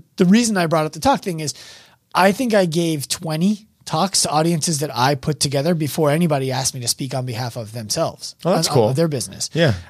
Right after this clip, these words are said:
Speaker 1: And so I think for people listening, they hear you giving talks on stages. They hear me giving talks
Speaker 2: Mm.
Speaker 1: on stages. And they're like, "How do I get on a stage?" It's, "Well, you haven't talked to a gym full of people yet."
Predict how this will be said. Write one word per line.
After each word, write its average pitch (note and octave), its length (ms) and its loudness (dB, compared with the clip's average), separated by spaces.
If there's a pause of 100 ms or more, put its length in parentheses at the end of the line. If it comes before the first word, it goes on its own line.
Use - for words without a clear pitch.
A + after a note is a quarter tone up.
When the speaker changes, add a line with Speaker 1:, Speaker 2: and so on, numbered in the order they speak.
Speaker 1:
And F#3+ 100 2
so G3+ 120 6
I F3+ 40 6
think G#3 140 4
for F3+ 80 2
people E3+ 240 2
listening, C#3+ 480 0
they E3 140 2
hear G3+ 280 4
you F3+ 460 0 (140)
giving D#3 260 -2
talks D3 280 -2
on C#3 80 -6
stages. G#2+ 380 -8
They C#3 120 -2
hear D#3 160 0
me D#3+ 160 -2
giving D3+ 260 -4
talks C#3 320 -2
Speaker 2:
Mm. G#2 80 -4
Speaker 1:
on C#3+ 160 -8
stages. C3+ 460 -4 (260)
And E3 100 -4
they're F3+ 60 4
like, D#3+ 160 0
"How - 180 0
do G3+ 80 4
I G3+ 60 6
get F#3 160 2
on E3 80 -4
a C#3+ 60 -6
stage?" B2+ 340 -4
It's, B2+ 140 -14
"Well, G3+ 100 2
you G3 100 2
haven't A3 220 4
talked G3+ 240 0
to F#3 80 0
a D3+ 60 -2
gym D3 200 -2
full B2+ 160 -10
of A2 60 -12
people A2+ 240 -16
yet." F#2+ 160 -18